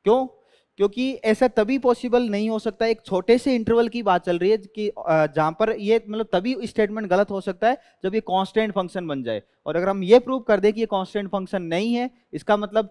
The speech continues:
चाहे फंक्शन ऐसा जा रहा हो या ऐसे जा रहा हो या वापस भी घूम रहा हो, तो भी एक, कोई ना कोई एक इंटरवल ऐसा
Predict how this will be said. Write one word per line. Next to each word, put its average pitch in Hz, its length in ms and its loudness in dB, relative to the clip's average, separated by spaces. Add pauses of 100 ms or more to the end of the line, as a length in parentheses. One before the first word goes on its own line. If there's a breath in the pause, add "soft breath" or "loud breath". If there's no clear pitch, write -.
चाहे 190 120 4 (360)
फंक्शन 180 320 -8 (300)
ऐसा 165 280 2
जा 220 220 4
रहा 226 120 4
हो 262 220 -4 (280 soft breath)
या 190 140 0
ऐसे 202 240 2
जा 202 180 6
रहा 220 120 2
हो 240 80 -2
या 233 140 2
वापस 180 400 0
भी 262 100 -6
घूम 196 240 -2
रहा 175 140 4
हो, 131 240 -4 (260)
तो 220 100 2
भी 226 160 -6
एक, 208 140 6
कोई 247 200 4
ना 269 100 0
कोई 254 160 -2
एक 220 220 4
इंटरवल 214 380 0
ऐसा 208 220 0